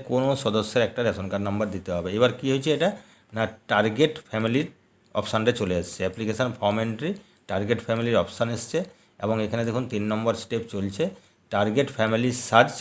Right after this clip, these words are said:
and other authentication। এবার দেখুন এখানে যে ফ্যামিলিতে এসে যেতে চাইছে সেই ফ্যামিলির একজনের মেম্বারের আরসি নাম্বার বা রেশন কার্ড নাম্বারটা দিতে হবে, এবং দেওয়ার পর এখানে নেক্সট বাটনে ক্লিক করতে হবে। এবং অ-, এখানে অবশ্যই বলে রাখি,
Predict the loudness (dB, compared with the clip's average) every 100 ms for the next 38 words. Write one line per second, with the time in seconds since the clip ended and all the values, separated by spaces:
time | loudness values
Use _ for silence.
0 | -4 -2 -2 0 2 2 2 -2 -4 -4
1 | -4 -8 -10 -20 _ _ _ _ _ _
2 | _ _ _ 2 4 6 4 0 -2 -4
3 | 0 2 2 -2 -8 -8 2 4 4 4
4 | 4 4 4 4 2 0 4 6 6 4
5 | -4 -2 2 2 2 2 4 4 2 -4
6 | _ _ _ _ _ _ -4 2 4 4
7 | 4 4 4 4 2 0 0 0 4 4
8 | 6 6 4 4 6 6 6 4 2 0
9 | -4 -2 0 2 0 -6 _ _ -6 -4
10 | 2 4 4 4 2 2 0 -2 0 0
11 | -2 -4 -2 -2 -4 -6 -10 -10 -8 0
12 | 0 2 0 -2 -2 2 2 2 0 0
13 | 4 4 4